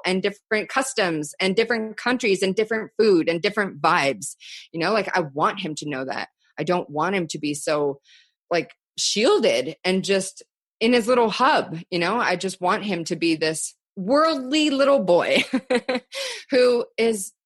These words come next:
is resilient and social and accepting and generous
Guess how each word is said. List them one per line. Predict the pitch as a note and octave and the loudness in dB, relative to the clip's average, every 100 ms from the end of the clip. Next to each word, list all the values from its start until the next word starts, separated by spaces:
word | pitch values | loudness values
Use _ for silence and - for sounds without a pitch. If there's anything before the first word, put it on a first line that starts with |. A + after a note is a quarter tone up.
| - | -8
is | G3 F3 | -6 -6
resilient | F3 D3+ F3+ A#3 C4 B3+ | -6 -2 0 2 0 -2
and | - E3+ D#3 | -4 -4 -4
social | - G#3+ A#3+ - C4 B3+ B3 A#3+ - | 0 2 2 2 2 4 2 -2 -4
and | E3+ | -4
accepting | - - - A3 - G#3 G3+ G#3 G3+ F#3+ _ | -4 -4 -2 -4 -2 -4 -2 -4 -6 -10 _
and | F3+ D#3+ | -10 -6
generous | D3 G#3 G#3 G3+ G3 F#3+ - - | 0 0 2 0 0 -4 -8 -14